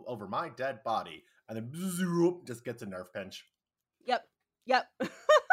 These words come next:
Speaker 2: Um, they all beam up, and they're like, All right, now we need to figure out how to get back to our time and get the two people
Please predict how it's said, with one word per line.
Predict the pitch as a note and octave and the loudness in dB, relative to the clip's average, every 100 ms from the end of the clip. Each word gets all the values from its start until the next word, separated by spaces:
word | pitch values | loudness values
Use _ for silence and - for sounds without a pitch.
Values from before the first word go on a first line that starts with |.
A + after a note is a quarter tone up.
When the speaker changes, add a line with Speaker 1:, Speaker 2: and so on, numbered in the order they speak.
| F5 - F5+ - _ _ _ _ _ _ - - - C#5 C5 B4 A4+ G#4 A3+ | 4 2 -6 -6 _ _ _ _ _ _ -20 -20 -16 -14 -14 -14 -18 -16 -8
Speaker 2:
Um, | A3+ G#3+ G3 F#3 F3 - A3+ | -6 -6 -8 -10 -16 -12 -2
they | |
all | C4 D4+ | 0 0
beam | F4 E4+ | -4 -4
up, | C#4+ F#4+ - _ _ _ _ _ _ | -2 -2 -6 _ _ _ _ _ _
and | B3 B3+ B3 A#3 A#3 A3+ A#3 | -10 -8 -6 -6 -10 -12 -8
they're | A#3+ | -6
like, | A#3 A3+ - | -6 -8 -8
All | G#3+ | -8
right, | D3+ - _ _ _ _ _ | -8 -14 _ _ _ _ _
now | A#3+ B3+ C#4+ D#4 F4 D#4 - | -8 -4 -4 -4 -4 -8 -14
we | G3+ B3 B3+ | -10 -8 -6
need | B3 A#3+ A#3 F#3+ - - | -6 -6 -8 -10 -18 -16
to | A#3 A3 | -14 -12
figure | A#3 F#3+ G#3 | -12 -8 -6
out | G3+ G#3+ | -6 -6
how | G3+ | -10
to | G3 | -10
get | G3+ F3+ F3 - - _ _ _ _ _ _ _ _ _ | -6 -4 -6 -10 -20 _ _ _ _ _ _ _ _ _
back | C#4 F#4+ - | 6 6 2
to | F4+ | 2
our | F#4 E4+ | 4 2
time | D#4+ D#4 C#4+ C#4+ | 2 0 0 -2
and | A3+ A3+ | -8 -10
get | F#3+ | -12
the | G3 | -12
two | - E4+ G4 | -10 -4 -4
people | - F#4+ A4 C4 C4 A#3+ B3+ | -2 -4 0 0 2 0 -6